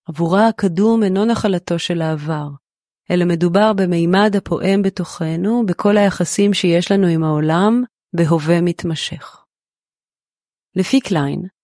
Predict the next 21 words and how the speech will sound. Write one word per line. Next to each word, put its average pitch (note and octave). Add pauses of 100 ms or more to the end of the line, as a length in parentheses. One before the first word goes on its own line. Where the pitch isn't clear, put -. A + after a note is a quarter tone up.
(380)
כל B3+
חוויה G3+
תירשם G3+
בגופני F3
דרך E3+
פנטזיות E3+
לא D#3
מודעות. D3+ (1000)
פנטזיות A3
אלה G3 (300)
הן F3
הגרעין E3+
הנפשי G#3+
המצוי G#3
גם F#3+
בגופנו. D#3 (960)
כל F#3+ (100)
פעילות, F#3+
מחשבה F3
או F3+
חוויה D#3